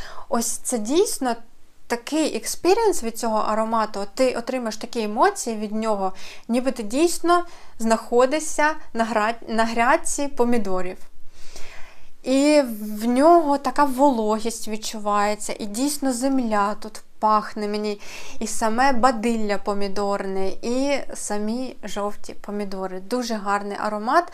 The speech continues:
Звісно, не кожна людина зможе таке на собі носити, бо він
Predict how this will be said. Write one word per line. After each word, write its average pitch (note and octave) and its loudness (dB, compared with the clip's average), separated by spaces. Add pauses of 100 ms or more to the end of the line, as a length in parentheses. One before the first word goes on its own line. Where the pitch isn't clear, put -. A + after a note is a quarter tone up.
Звісно, C#4 2
не D#4+ 4
кожна A#3 0
людина C#4+ 0
зможе C#4 0
таке C4 -4
на B3 -6
собі A#3+ -6
носити, A#3+ -4
бо A3 -2
він B3+ -2